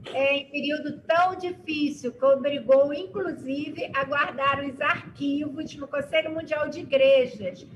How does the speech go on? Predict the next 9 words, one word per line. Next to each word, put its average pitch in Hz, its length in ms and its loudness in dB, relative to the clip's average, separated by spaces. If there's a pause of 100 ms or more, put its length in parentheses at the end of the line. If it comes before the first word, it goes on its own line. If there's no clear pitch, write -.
(200)
para 294 260 0
não 359 340 0
serem 320 480 2
destruídos 294 840 -10
pela 277 340 0
ditadura." 240 1000 -2 (920)
A 262 180 2
Milta 262 1000 -4 (460)
Torres 262 640 2